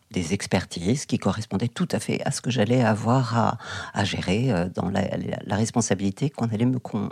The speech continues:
me confier. Et avec ça, j'ai démarré le, l'entraînement dans un milieu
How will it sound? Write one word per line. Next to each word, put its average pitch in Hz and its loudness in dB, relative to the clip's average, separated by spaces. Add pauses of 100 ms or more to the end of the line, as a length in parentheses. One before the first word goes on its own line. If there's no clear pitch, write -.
me 127 4
confier. - -4 (880)
Et 139 8
avec 127 4
ça, 202 6 (220)
j'ai 120 4
démarré 131 4
le, 98 4
l'entraînement 110 2 (580)
dans 127 4
un 131 6
milieu 135 4